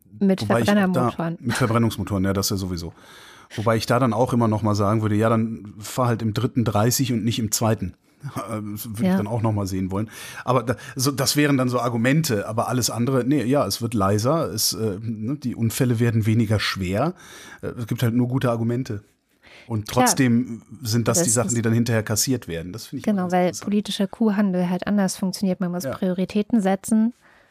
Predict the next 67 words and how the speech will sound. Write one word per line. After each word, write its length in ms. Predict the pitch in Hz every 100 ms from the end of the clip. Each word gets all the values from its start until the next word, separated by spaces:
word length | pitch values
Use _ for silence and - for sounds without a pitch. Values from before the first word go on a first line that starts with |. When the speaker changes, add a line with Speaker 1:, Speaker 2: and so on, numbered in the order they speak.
| _ _
Speaker 1:
und 140 | 220 196
dann 360 | 196 202 202
Speaker 2:
Ja, 180 | 190 180
Speaker 1:
wird 140 | 196 -
von 160 | 208
Speaker 2:
das 80 | 190
sind 80 | 214
Speaker 1:
hinten 200 | 220 208
Speaker 2:
die, 60 |
Speaker 1:
gestrichen. 640 | 190 - - 196 - 165 170
Speaker 2:
das 140 | - 95
sind 120 | 170
Speaker 1:
Ja. 60 | 170
Speaker 2:
Argumente 500 | 98 95 113 82 90
egal. 640 | 80 90 80 76 76 80 -
Das 160 | 110
ist 140 | - 85
eigentlich 260 | 80 90
ja 80 | 90
eher 180 | 76 82
mein 140 | 165
Speaker 1:
Ja, 60 | 247
ja. 40 | 302
Speaker 2:
Problem 300 | 220 78 76
dabei. 300 | 82 151 160
Speaker 1:
Das 220 | - -
ist, 260 | 202 - -
Speaker 2:
Also 160 | 214 214
Speaker 1:
ja. 400 | 220 233 240 247
Speaker 2:
so 100 | 107
eine, 120 | 104
so 80 | 98
eine, 200 | 104 -
wenn 120 | 110
die 60 | 113
mit 140 | 113
der 80 | 110
C 160 | - 117
D 80 | 110
U 120 | 110
koalieren, 540 | - 117 101 104 131 - - - 107
auch 100 | 120
die 100 | 131
C 160 | -
D 80 | 131
U 120 | 156
hat 120 | 202 -
kein 240 | 139 127
Argument 680 | 113 113 117 113 104 98 -
gegen 260 | 104 98
so 100 | 95
einen 140 | 95 95
Tempo 240 | 101 90
dreißig 420 | 95 85 87 98
beispielsweise. 540 | - 82 - - 92 95 113
Man 140 | 107
kann 120 | 113
das 140 | 123 110
auch, 200 | 104 110
man 100 | 107
kann 120 | 123
auch 40 |
irgendwas 260 | 120 117 107
anderes 340 | 117 110 92
ne-, 240 | 92 - 80
einsetzen 480 | 87 90 90 -
da. 140 | 87